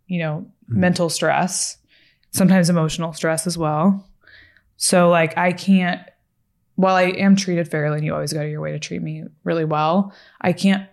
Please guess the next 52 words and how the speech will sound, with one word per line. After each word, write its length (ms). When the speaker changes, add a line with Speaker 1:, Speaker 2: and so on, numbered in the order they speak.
Speaker 1:
over 480
expect 600
you 540
to 140
be 640
putting 320
me 120
first 320
all 140
the 80
time, 420
'cause 100
I 40
Speaker 2:
Mm-hmm. 60
Speaker 1:
understand 320
your 80
job 260
comes 220
first 260
in 60
a 40
lot 140
of 60
different, 400
in 120
a 40
lot 120
of 60
ways, 400
which 140
I 80
understand 360
'cause 160
my 160
job 200
comes 200
first 360
<laughs> 180
for 140
me. 320
So 120
I 60
think 140
it's 100
helpful 300
to 80
be 100
an 80
independent 460
person 260
in 100
general. 520